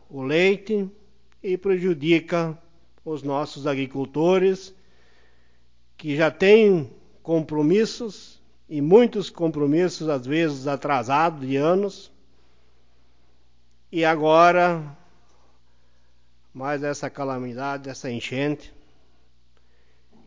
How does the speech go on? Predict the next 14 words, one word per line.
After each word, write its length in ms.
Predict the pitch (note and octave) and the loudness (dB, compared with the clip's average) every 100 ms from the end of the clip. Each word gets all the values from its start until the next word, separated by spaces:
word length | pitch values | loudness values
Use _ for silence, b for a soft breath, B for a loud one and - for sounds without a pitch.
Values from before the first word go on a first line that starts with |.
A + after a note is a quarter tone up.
| - | -20
que 140 | - C#3+ | -6 -2
muitos 460 | C#3+ E3 D#3 C#3+ | 0 0 -2 -4
agricultores 1040 | C#3 C3+ A#2+ B2 A#2 C#3+ D3 D3 D3+ - - | -4 -4 -8 -12 -8 -4 -2 -2 -4 -8 -16
praticamente 920 | - C#3+ C3+ - C#3+ B2+ C3+ C3 - | -6 -6 -6 -6 -4 -2 -2 -4 -8
perderam 540 | C#3 C3 B2 B2+ B2+ | -6 -6 -4 -6 -6
toda 300 | A#2+ A#2+ B2 | -6 -8 -8
a 20 | |
sua 340 | - C3+ A#2+ A#2 | -12 -10 -10 -10
plantação, 580 | B2 A#2 B2 A2 B2+ | -10 -10 -12 -12 -10
a 60 | A#2+ | -10
sua 180 | - B2+ | -10 -12
colheita. 480 | - C3+ G#2 - - - - - - - - - - - - - - - - - - - - - - - - - - - - - - - - - - - - - - - - - - - | -10 -10 -12 -18 -20 -20 -20 -20 -20 -20 -20 -20 -20 -20 -20 -20 -20 -20 -20 -20 -20 -20 -20 -20 -20 -20 -20 -20 -20 -20 -20 -20 -20 -20 -20 -20 -20 -20 -20 -20 -20 -20 -20 -20 -20 -16
Vai 160 | C3 C3+ | -10 -8
existir 640 | B2 A#2 G#2+ D3 D3 D3 | -10 -12 -14 -8 -6 -6